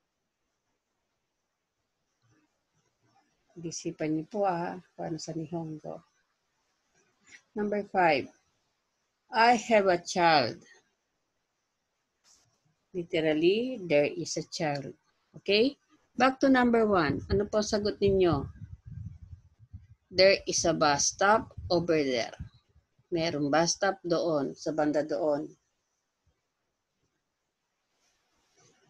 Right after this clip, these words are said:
Okay? Sulat niyo po ang sagot niyo. Tingnan natin. Muko ni basutei ga arimasu.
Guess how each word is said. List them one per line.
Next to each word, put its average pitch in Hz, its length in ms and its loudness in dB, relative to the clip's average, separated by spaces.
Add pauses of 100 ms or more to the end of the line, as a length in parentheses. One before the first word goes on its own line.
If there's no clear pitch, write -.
(140)
Okay? 196 560 -4
Sulat 214 320 -6
niyo 202 160 -4
po 175 80 -2
ang 165 80 -2
sagot 165 340 -6
niyo. 190 380 0 (1300)
Tingnan 165 320 -2
natin. 226 580 -4 (3250)
Muko 226 640 4
ni 233 320 2 (320)
basutei 190 1120 0
ga 247 320 4 (160)
arimasu. 143 960 -6